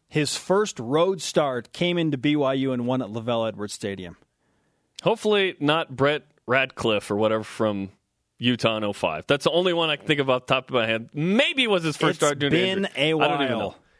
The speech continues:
Speaker 2: It's tough. You're right, and that plays into B Y U's favor.
Speaker 1: Grant Hedrick made his first road start as Boise State's quarterback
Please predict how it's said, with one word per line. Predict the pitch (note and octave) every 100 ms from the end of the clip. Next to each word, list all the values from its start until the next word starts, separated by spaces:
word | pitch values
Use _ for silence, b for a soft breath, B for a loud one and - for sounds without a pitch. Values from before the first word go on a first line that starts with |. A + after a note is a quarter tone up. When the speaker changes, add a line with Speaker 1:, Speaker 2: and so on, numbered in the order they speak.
| _ -
Speaker 2:
It's | G3 -
tough. | D4 -
You're | F3 A#3
right, | - -
and | D3+
that | G#3+ -
plays | F3 G3 G#3
into | A3+
B | D3+
Y | C3 C#3+
U's | -
favor. | -
Speaker 1:
Grant | F3 F#3
Hedrick | F#3+ A#3 F3 -
made | D#3 D#3
his | F#3 -
first | F#3+ F#3+ -
road | A#2 C3 E3+ G3
start | - G3 G#3 E3
as | C3+ B2
Boise | C#3 D#3+ E3 D#3+
State's | F3+ E3+
quarterback | - G3 F#3+ C#3 B2 -